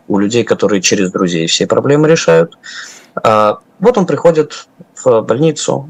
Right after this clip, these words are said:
к знакомому, а, знакомого, э, или к другу друга. А, ему оказывается медицинская услуга по знакомству.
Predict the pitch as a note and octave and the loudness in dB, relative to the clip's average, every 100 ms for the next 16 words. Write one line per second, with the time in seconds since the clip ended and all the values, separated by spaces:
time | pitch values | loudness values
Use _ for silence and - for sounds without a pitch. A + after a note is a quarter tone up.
0 | D#3+ A2+ A#2 - C#3+ C3+ C#3 C3+ _ - | -6 -2 -2 0 0 0 -4 -8 _ -4
1 | A2 G2+ - A2 - G2 F2 - - _ | 0 0 -2 -4 -2 -2 -2 -6 -10 _
2 | - - - - - - - - B2+ A2 | -18 -18 -18 -20 -8 -2 0 0 0 0
3 | G#2 B2+ A2 F#2 F#2+ - - - G#2+ G2 | -2 -2 -2 -4 -4 -6 -8 -4 0 2
4 | F#2+ F#2+ - _ - - F#3+ F3 D3+ C#3 | 2 0 -4 _ -8 0 2 2 0 0
5 | B2 - G#2 B2+ B2 - F#2+ - - - | -4 -4 -2 -2 -2 -2 -2 -2 -6 -6
6 | - _ _ C#3+ C#3 G#2 - F#2 - - | -8 _ _ 0 2 0 -2 -6 -8 -16